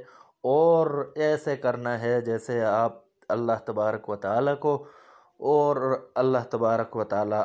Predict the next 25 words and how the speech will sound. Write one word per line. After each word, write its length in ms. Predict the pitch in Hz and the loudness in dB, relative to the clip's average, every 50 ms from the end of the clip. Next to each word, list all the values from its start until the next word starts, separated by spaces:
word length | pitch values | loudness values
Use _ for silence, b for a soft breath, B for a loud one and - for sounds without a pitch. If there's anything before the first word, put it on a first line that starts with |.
| - - | -2 0
آپ 360 | 104 110 110 110 - - - | 0 2 2 0 -2 -4 -10
کو 160 | - 110 107 104 101 - - - b b b b b b b b b _ - - _ - | -8 -6 -4 -4 -4 -6 -10 -16 b b b b b b b b b _ -20 -18 _ -2
آمنے 380 | 120 120 123 123 127 120 120 113 | 0 0 0 0 -2 -4 -4 -4
سامنے 440 | 113 - 110 110 110 110 107 104 | -2 -2 -2 -2 -2 -4 -6 -8
دیکھ 360 | 98 95 104 113 120 - - - | -4 -2 -2 -2 -2 -4 -6 -8
رہے 220 | 110 117 117 110 | -8 -8 -8 -8
ہیں۔ 260 | 110 117 113 107 107 101 b b b b b b b _ | -8 -8 -10 -10 -10 -12 b b b b b b b _
تو 120 | - 120 | -8 -8
پھر 240 | 113 - 131 127 123 | -6 -4 -4 -4 -4
کیا 260 | 123 - 139 139 143 | -2 0 0 2 2
کیفیت 580 | 139 - 147 131 135 - 135 135 139 131 135 143 | 2 0 -2 -2 -2 -4 -4 -2 -2 -2 0 -2
ہوتی 340 | 139 135 135 147 139 139 | -2 -2 -2 -4 -2 0
ہے، 100 | 143 135 | 0 0
کس 280 | 131 135 - 160 156 - | -2 -4 -6 -8 -8 -4
کیفیت 520 | - 156 139 139 - 151 147 165 160 165 - | -2 -2 -2 -2 -4 -4 -2 -2 -2 -2 -2
کے 80 | - 147 | -4 -4
ساتھ 360 | - - 135 135 135 135 131 | 0 0 0 0 0 -2 -4
مانگا 320 | 127 127 131 127 127 127 | -4 -4 -2 0 0 0
جاتا 360 | 120 123 123 120 123 127 123 123 | 2 2 0 0 2 2 2 2
ہے؟ 180 | 123 120 123 123 B B B B B _ | 2 0 -2 -4 B B B B B _
تو 180 | 143 139 139 143 | -2 -2 0 2
ایسی 360 | 156 170 160 165 - 180 151 | 2 0 0 0 -4 -10 -6
کیفیت 600 | - - 127 117 - - 127 131 151 156 151 127 | 0 0 0 0 0 -4 -2 0 0 0 0 -2
ہونی 260 | 131 117 110 107 98 | -4 -4 -4 -6 -8
چاہیے۔ 380 | - 87 90 95 80 78 80 | -8 -8 -8 -8 -10 -14 -14